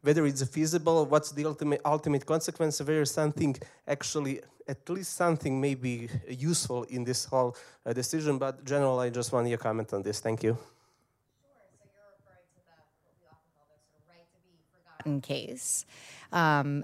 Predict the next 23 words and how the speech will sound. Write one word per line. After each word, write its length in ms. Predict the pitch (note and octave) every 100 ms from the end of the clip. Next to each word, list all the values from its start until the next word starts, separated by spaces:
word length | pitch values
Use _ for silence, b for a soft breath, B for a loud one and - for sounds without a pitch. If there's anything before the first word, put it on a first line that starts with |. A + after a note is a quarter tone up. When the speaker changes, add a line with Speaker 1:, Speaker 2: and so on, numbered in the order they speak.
| -
Speaker 2:
that 560 | D#3 E3 D#3 D3+ D3+
viewed 640 | - D3 D#3+ F#3 G#3 G#3 F3+
Google 340 | F#3+ F#3 F#3
as 200 | D#3 E3+
a 120 | E3 D#3
processor 1040 | - - A#3 A#3+ - D#3+ - E3+ D3+ D3+
of 180 | F3 E3
information, 1000 | - E3 D#3+ D#3+ D3 C#3+ D#3 C#3+ C#3 C3+ B B B _
and 180 | G3 F#3+
then 280 | G#3 G#3 F#3+
the 80 | F#3
court 240 | - G#3
instructs 640 | - G3 - A#3 G#3 - -
Google 720 | - B3 D#4 F4+ F#3 - - _ -
to 100 | G#3+
be 100 | A3
the 200 | G#3 G3
adjudicator 880 | C#3 A3 G3+ F#3+ F#3+ E3+ D#3 D3+ D3 F3
of 120 | -
speech 520 | - - G3+ F3 -
that's 260 | F3 E3 F#3+
not 320 | G3 F3 -
newsworthy 840 | F#3 E3+ D3 E3+ D#3 D3 C#3+